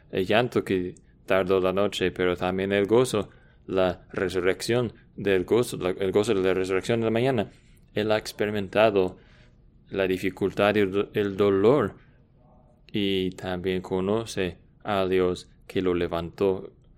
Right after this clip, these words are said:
y lo salvó del sepulcro. Y este día celebramos esto, de hecho, celebramos esto cada domingo, ¿verdad? Cada día del Señor, que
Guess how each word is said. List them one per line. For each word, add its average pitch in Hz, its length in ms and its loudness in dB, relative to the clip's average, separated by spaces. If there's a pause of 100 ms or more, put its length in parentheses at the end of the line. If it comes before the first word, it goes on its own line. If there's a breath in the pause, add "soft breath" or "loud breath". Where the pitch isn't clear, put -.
(140)
y 101 120 -8
lo 85 160 -4
salvó 87 760 -2 (240 soft breath)
del 87 220 -6
sepulcro. 87 720 -6 (1080 loud breath)
Y 104 120 -2
este 95 260 -4
día 107 380 0 (220)
celebramos 101 640 2
esto, 101 200 0
de 110 100 6
hecho, 117 200 2
celebramos 104 600 2
esto 107 340 -4 (300)
cada 98 260 2
domingo, 98 400 2
¿verdad? 101 280 2
Cada 98 220 0
día 127 180 2
del 101 180 -2
Señor, 87 360 -6 (920 soft breath)
que 90 500 0